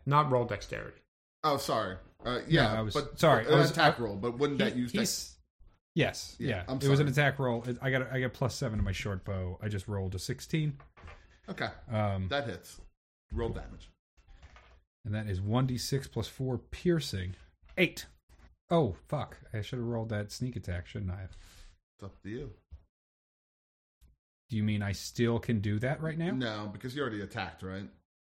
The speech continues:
Speaker 3: I guess so. It's a global damage modifier, so technically, since he didn't make an attack yet,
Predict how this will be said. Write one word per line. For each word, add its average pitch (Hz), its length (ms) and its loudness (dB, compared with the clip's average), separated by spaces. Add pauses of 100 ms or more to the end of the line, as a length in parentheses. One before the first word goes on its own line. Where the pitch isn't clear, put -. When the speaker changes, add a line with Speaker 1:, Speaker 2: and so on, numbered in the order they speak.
(260)
Speaker 3:
I 147 40 -6
guess 143 180 -2
so. 92 380 -2 (160)
It's 139 220 4
a 139 100 6
global 151 420 4
damage 117 420 4
modifier, 90 600 -2
so - 140 -6
technically, 143 560 0
since 107 240 -2
he 143 160 -2
didn't 123 180 0
make 110 260 0
an 107 80 -2
attack 120 440 -4
yet, 175 260 -2